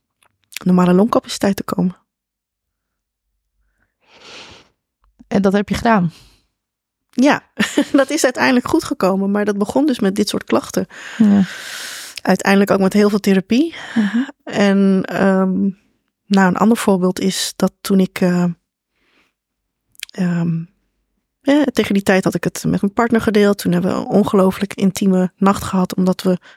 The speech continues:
Speaker 1: omdat ik deelde wat er, wat er eigenlijk gebeurd was. En hij begreep in één keer van, "Oh, maar wacht even, nu snap ik waarom dit en dat bijvoorbeeld in onze intimiteit ingewikkeld was. Of waarom ik voor sommige dingen gevoelig was of wilde vermijden."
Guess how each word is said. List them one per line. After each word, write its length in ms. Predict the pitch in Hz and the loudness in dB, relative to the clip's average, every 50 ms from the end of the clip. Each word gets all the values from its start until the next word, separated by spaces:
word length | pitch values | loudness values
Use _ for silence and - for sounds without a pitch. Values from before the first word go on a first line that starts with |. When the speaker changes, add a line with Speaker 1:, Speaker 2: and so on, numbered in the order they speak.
| _ _ | _ _
Speaker 1:
omdat 200 | 214 185 185 - | -4 -2 -2 -4
ik 120 | 185 180 | -4 -2
deelde 320 | 175 190 196 202 196 190 175 | 2 2 4 4 4 2 0
wat 160 | 175 185 - | 0 -4 -6
er, 60 | - 180 185 185 - _ _ _ - - - - - - - - - - - - - - - _ | -6 -6 -6 -6 -8 _ _ _ -20 -20 -20 -20 -20 -20 -20 -20 -20 -20 -20 -20 -20 -20 -20 _
wat 120 | - - | -10 -6
er 40 | - | -4
eigenlijk 280 | - 190 190 - 196 - | -4 -2 -2 -2 -2 -4
gebeurd 360 | - 185 175 190 220 233 - | -4 0 2 2 2 2 2
was. 300 | - 165 165 - - - | 0 -2 -2 -2 -6 -6
En 160 | - 190 180 | -4 -2 0
hij 260 | 160 185 196 214 226 196 | 2 2 4 4 4 2
begreep 440 | 175 180 - - 185 180 180 - - | 2 0 0 0 0 0 0 0 -2
in 100 | - 175 | -2 -2
één 140 | 175 180 180 | 0 -2 -2
keer 140 | - 185 | -4 -6
van, 220 | - - 175 - - - | -6 -4 -6 -8 -4 -2
"Oh, 300 | - 202 233 240 247 240 | 2 2 4 4 4 4
maar 140 | 233 220 208 | 4 4 2
wacht 260 | 220 233 - - - | 2 0 -2 -2 -4
even, 340 | 208 190 190 196 - 190 185 | -2 -2 -2 -2 -2 0 0
nu 120 | 196 202 | 2 2
snap 280 | 196 - 208 190 - - | 2 2 0 0 0 0
ik 120 | 190 - | -2 0
waarom 440 | - 190 185 190 185 185 185 190 196 - _ | 2 2 2 4 4 2 2 0 -2 -6 _
dit 260 | - 180 165 - - | 0 0 0 2 0
en 80 | 175 | 0
dat 180 | 170 170 170 - | 2 2 0 2
bijvoorbeeld 460 | - 170 - - - 175 170 175 - | 0 0 0 2 0 0 2 2 2
in 100 | 180 170 | 2 2
onze 200 | 165 175 - - | 4 2 2 2
intimiteit 720 | - 175 175 - - 175 175 165 - 165 160 160 - - - - - - - - - - - - - _ | 0 0 0 0 2 0 2 2 2 0 0 0 -2 -8 -14 -20 -20 -18 -18 -16 -18 -18 -20 -20 -20 _
ingewikkeld 540 | - 185 165 - 170 170 170 - 170 165 - | -2 0 0 2 2 0 2 2 0 0 0
was. 240 | 156 156 160 - - | 0 -2 -2 -2 -4
Of 140 | - 165 165 | -4 -2 0
waarom 240 | 170 170 175 175 | 2 2 2 2
ik 320 | 175 170 - - - - - _ | 2 0 -2 -6 -12 -14 -18 _
voor 200 | - - - 151 | -12 -8 -6 -2
sommige 300 | - 185 180 175 - 170 | 0 2 0 2 2 0
dingen 220 | 165 160 175 175 | 2 2 2 2
gevoelig 420 | - 180 - - - 190 165 165 - | 0 -2 -2 0 2 2 2 2 2
was 340 | 170 160 160 165 - - - | 0 0 0 0 -2 -4 -4
of 140 | 247 - | -4 -2
wilde 240 | - 165 165 165 170 | 0 0 2 2 2
vermijden." 600 | - - - 175 165 170 170 165 160 175 170 165 | 0 0 2 2 2 4 2 2 2 0 -2 -2